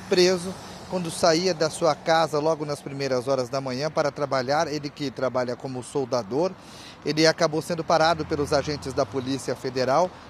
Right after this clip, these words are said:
não resistiu, os policiais falaram, "Você está preso, tem um mandado de prisão contra você", e agora ele foi levado para a,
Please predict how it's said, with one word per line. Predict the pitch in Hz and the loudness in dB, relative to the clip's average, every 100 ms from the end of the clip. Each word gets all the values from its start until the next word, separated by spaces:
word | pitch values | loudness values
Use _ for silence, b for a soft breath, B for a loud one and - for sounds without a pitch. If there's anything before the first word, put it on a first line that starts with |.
| - | -12
não | 156 170 220 208 | -6 0 0 -2
resistiu, | 156 160 123 117 - 175 | -2 -4 -4 -10 -4 -4
os | 196 | -4
policiais | - 165 - 160 | -8 -6 -4 -2
falaram, | 156 147 | 0 -2
"Você | 139 139 165 | -2 -6 -6
está | 156 147 | -4 -4
preso, | - 151 170 143 | -2 -2 -2 -2
tem | 147 | -4
um | |
mandado | 143 139 131 | -2 -4 -6
de | 123 | -10
prisão | 127 123 127 | -8 -6 -6
contra | 127 143 139 | -8 -8 -6
você", | 131 120 - 180 B B B B | -6 -6 -6 -6 B B B B
e | 180 | 2
agora | 165 175 180 | 6 6 4
ele | 165 | 2
foi | - 180 | -2 0
levado | 170 143 151 156 156 | 2 2 4 2 0
para | 143 160 156 151 - | 2 4 4 4 2
a, | 147 143 139 | 4 4 4